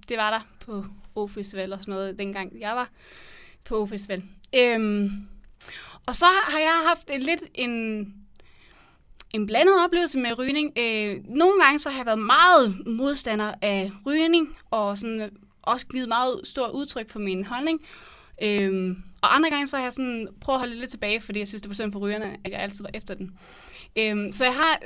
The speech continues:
lidt et nuanceret, prøver i hvert fald at have nuanceret, øh, blik på rygning, men jeg ser også virkelig nogle udfordringer ved rygning, øh, både sådan som menneske, men også egentlig i vores fællesskaber. Og, øh, og det, jeg tror, noget af det, jeg ser, det er, at,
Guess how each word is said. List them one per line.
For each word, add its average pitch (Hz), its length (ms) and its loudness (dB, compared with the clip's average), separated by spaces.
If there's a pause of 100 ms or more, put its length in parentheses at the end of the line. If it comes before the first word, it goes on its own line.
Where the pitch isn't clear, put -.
(340)
lidt 302 260 0
et 349 60 2
nuanceret, 302 680 2 (220)
prøver 311 240 6
i - 20 -4
hvert 277 140 0
fald 247 100 -6
at 254 60 -2
have 254 80 -2
nuanceret, 240 580 -2
øh, 190 400 -6 (680)
blik 311 260 0
på 262 100 -2
rygning, 269 300 0
men 247 160 -2
jeg 247 100 -6
ser 359 260 0
også 254 300 -2
virkelig 254 280 -4
nogle 208 180 -8
udfordringer 196 600 -4
ved 277 280 -4
rygning, 233 380 -8 (300)
øh, 190 320 -4 (120)
både 254 180 0
sådan 202 240 -6
som 190 180 -10
menneske, 277 500 -4
men 247 180 -4
også 214 220 -8
egentlig 214 140 -10
i - 20 -8
vores - 180 -10
fællesskaber. - 520 -14 (760)
Og, 185 360 -6
øh, 180 120 -10 (400)
og 233 100 -4
det, 254 60 0
jeg 269 100 0
tror, 302 120 -2
noget 294 160 4
af 277 60 0
det, 277 120 -2
jeg 262 140 0
ser, 254 220 -4
det 226 140 -8
er, 196 140 -2
at, 202 160 -6